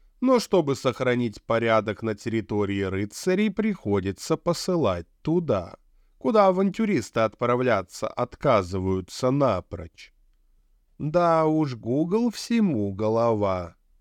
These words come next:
В общем, командир часто захаживает в поместье, чтобы доложить о выполнении очередного задания или получить новое. Итак, с послеобеденной работой наконец покончено.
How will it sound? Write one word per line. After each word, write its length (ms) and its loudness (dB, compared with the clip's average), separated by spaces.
В 160 -2
общем, 420 0
командир 580 0
часто 480 0
захаживает 800 0
в 100 -20
поместье, 800 -2
чтобы 360 -2
доложить 680 -2
о 120 0
выполнении 960 0
очередного 920 -2
задания 960 0
или 320 0
получить 920 0
новое. 760 -2
Итак, 480 0
с 100 -20
послеобеденной 1120 2
работой 640 2
наконец 640 0
покончено. 960 -4